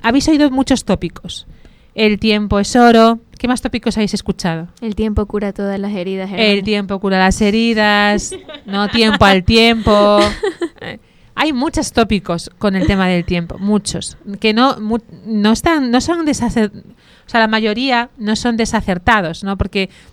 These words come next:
Speaker 1: de alguna manera tienen una parte de verdad y, y positiva. Pero realmente yo, cada, cuanto más reflexiono sobre este tiempo, la conclusión, ¿no? que ya me conocéis, es la de el tiempo es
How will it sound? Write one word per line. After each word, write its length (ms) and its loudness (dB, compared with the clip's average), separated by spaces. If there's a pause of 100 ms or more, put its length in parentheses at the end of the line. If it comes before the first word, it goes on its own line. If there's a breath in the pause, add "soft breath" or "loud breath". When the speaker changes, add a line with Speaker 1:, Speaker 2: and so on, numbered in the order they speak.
Speaker 1:
de 60 0
alguna 220 2
manera 280 2
tienen 260 0
una 220 0
parte 260 -6
de 120 -8
verdad 240 -4
y, 100 -2
y 140 -8
positiva. 580 -2 (480 soft breath)
Pero 220 4
realmente 760 2
yo, 460 0
cada, 240 0
cuanto 320 0
más 160 2
reflexiono 460 0
sobre 180 0
este 160 -2
tiempo, 540 0 (140)
la 340 -2
conclusión, 720 2
¿no? 220 -6
que 80 -6
ya 100 0
me 140 0
conocéis, 420 0
es 180 2
la 120 2
de 240 0
el 260 -2
tiempo 460 2
es 340 -2